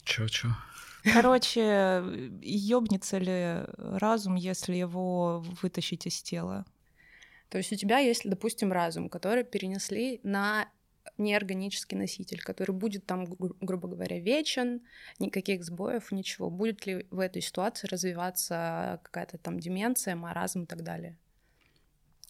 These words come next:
Speaker 3: Просто если нет, тогда это уже более интересно.
Speaker 1: Ну, пока же вроде вопрос так не стоит, да, на переносе.
Speaker 2: Ну, пока никто не знает, да.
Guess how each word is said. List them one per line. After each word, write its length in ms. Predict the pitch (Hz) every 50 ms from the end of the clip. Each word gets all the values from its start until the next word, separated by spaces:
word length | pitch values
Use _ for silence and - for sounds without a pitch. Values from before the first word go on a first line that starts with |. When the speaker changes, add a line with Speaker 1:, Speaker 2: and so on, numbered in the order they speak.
| - - -
Speaker 3:
Просто 260 | - 226 208 - -
если 340 | 226 214 220 226 - - 233
нет, 480 | 220 233 240 254 277 381 415 - - _ _ _ _ _ _ _ _ _ -
тогда 360 | 214 190 196 214 220 262 302
это 640 | 311 302 285 294 - - 277 269 269 269 269 262 -
уже 240 | 254 247 233 262 262
более 340 | 233 226 277 262 226 196 180
интересно. 480 | 180 175 - - - 170 - - - - _ _ _ _ _ _ _ _ - -
Speaker 1:
Ну, 100 | 117 107
пока 260 | - - - - 113 107
же 140 | 104 104 104 101
вроде 420 | 95 - - 107 107 98 104 104
вопрос 340 | 101 98 101 95 - 107 -
так 160 | - 110 98
не 80 | 107 104
стоит, 420 | - - - - 107 107 104 - 110
да, 140 | - 104 110 110 - - _ _ _ _ _
на 120 | - 101 95
переносе. 520 | - - 92 101 98 98 - - 247 110 101
Speaker 2:
Ну, 60 | 98 226
пока 160 | - - 226
никто 580 | 220 214 214 208 208 214 220 214 - - - 226
не 140 | 208 208 208
знает, 440 | 202 - 196 185 190 190 190 185 180
да. 100 | 175 -